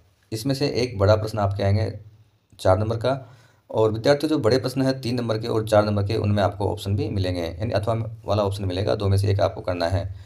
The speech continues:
तो पहले चार नंबर वाले में अथवा मिलता था, लेकिन पिछली बार से ये व्यवस्था की गई है कि जो तीन नंबर वाले प्रश्न हैं उनमें भी आपको ऑप्शन मिलेगा, अथवा वाला विकल्प वहाँ भी आपको मिलेगा।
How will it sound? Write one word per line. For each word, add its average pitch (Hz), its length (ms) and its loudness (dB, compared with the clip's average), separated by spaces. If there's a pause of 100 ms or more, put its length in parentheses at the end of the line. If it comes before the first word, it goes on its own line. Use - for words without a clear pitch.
(380)
तो 107 120 2
पहले 135 340 4 (180)
चार 110 280 6
नंबर 135 160 2
वाले 135 200 4
में 135 100 2
अथवा 127 300 -2
मिलता 110 280 -4
था, 123 240 -2
लेकिन 113 220 -2
पिछली 131 260 -4
बार 110 180 6
से 113 120 -4
ये 110 80 0
व्यवस्था 101 300 2
की 104 180 0
गई 104 140 0
है 110 100 -4
कि 113 120 -8
जो 113 200 -6 (180)
तीन 110 120 -2
नंबर 120 160 -2
वाले 123 160 0
प्रश्न 117 220 -6
हैं 123 80 -2
उनमें 104 300 0
भी 107 80 0
आपको 101 380 0
ऑप्शन 101 320 -8 (280)
मिलेगा, 90 300 2
अथवा 98 320 0
वाला 110 140 4
विकल्प 98 300 -2
वहाँ 87 160 0
भी 92 80 -2
आपको 90 240 -2
मिलेगा। 110 440 -2